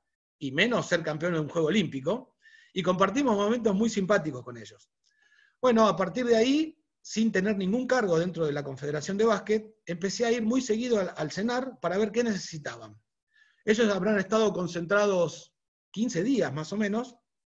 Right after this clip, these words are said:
y de repente me pedían, "¿Podés conseguir zapatillas? No tenemos zapatillas". Y yo iba y golpeaba puertas, y conseguía zapatillas. "¿Tenés, podés conseguir guantes para hacer pesas?". Y yo, cara dura, iba y conseguía. Y lo que iba, se los daba.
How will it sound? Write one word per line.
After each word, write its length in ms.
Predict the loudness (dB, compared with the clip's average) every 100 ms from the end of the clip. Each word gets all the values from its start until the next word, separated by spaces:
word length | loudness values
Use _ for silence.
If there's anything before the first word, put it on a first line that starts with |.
| _ _ _ _ _ _ -6
y 80 | -2
de 100 | 0
repente 300 | 0 0 0
me 100 | 2
pedían, 640 | 2 4 2 0 -6 -12 _ _ _ _
"¿Podés 220 | 0 0
conseguir 320 | 0 -2 -2
zapatillas? 720 | -2 -6 -4 -4 -4 -6 -12 _ _
No 160 | -6 -4
tenemos 320 | -2 -2 -4
zapatillas". 600 | -6 -6 -8 -10 -16 _ _ _ _ _ _ -6
Y 120 | 4
yo 120 | 6
iba 160 | 6 4
y 40 |
golpeaba 420 | 4 4 4 4
puertas, 560 | 4 2 0 -10 -14 -20 _ _ _ _
y 100 | -6
conseguía 400 | -4 -2 0 0
zapatillas. 720 | 0 -4 -6 -6 -8 -14 -20 _ _ _ _ _ _ _
"¿Tenés, 800 | 0 4 4 4 4 4 2 0
podés 260 | 0 0
conseguir 560 | 0 -2 -2 0 0 0
guantes 380 | 0 -2 -2 -4
para 180 | -4 -4
hacer 220 | -4 -2
pesas?". 460 | -2 -2 -6 -8 -8
Y 80 |
yo, 180 | -6 -4
cara 200 | -2 0
dura, 280 | 2 2 2
iba 240 | 2 2
y 40 | 2
conseguía. 440 | 0 -2 -4 -4
Y 40 | -2
lo 140 | 0
que 120 | 0
iba, 160 | 2 0
se 100 | 0
los 120 | -2
daba. 380 | -4 -6 -14